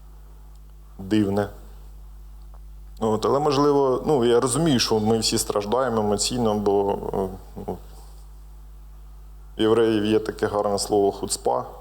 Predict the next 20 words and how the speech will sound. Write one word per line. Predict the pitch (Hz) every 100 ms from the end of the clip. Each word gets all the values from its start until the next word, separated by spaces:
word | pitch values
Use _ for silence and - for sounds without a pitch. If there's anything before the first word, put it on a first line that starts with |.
| - - -
От | 95 - -
ця | -
безкінечна | 101 101 - 104 101 101 98
хуцпа, | 95 - - -
вона | - 98 202 190 - -
втомлює | - - 165 156 131 117
вже | 110
всіх. | 107 - 107 - - - - - - - - - - - - -
От, | 120 -
але | - 156 185
з, | - -
з | 131 160
іншого | 165 - 143
боку, | 147 160 143
я |
розумію, | 135 120 135 139
що | - 123
оця | 120 - 120 120
встряска, | 117 - 131 143 147 - 117
оцей, | 113 - 117 113 107